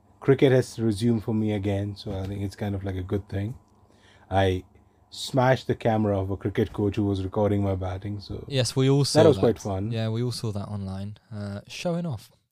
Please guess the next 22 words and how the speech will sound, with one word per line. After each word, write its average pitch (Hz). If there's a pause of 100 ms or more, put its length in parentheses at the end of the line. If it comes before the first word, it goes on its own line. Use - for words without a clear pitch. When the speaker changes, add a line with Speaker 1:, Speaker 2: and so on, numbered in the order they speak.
Speaker 2:
Showing 180
off, 104
that -
was. 104 (160)
You 120
hit 123
the 131
ball 127
very 127
hard. 92
We 110
get 101
it. - (120)
We 165
get 98
it, -
Ash. - (420)
Uh, 117 (100)
Mills, 160
how 160
are 151
you? 170